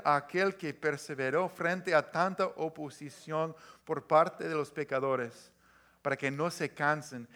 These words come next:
ni pierdan el ánimo. Amén. Hermoso.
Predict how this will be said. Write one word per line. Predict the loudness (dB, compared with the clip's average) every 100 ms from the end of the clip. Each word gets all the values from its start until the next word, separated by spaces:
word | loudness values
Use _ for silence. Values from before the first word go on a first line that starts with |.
| -20 -12
ni | -10
pierdan | -8 -4 -2 0 -2 -8 -10
el | -8 -6
ánimo. | -6 -8 -14 -18 -20 _ _ _
Amén. | -4 4 4 4 0 -12 -20 _ -20 -20 -20 -20 -20 _ _ _ _ -20
Hermoso. | -16 -14 -14 -18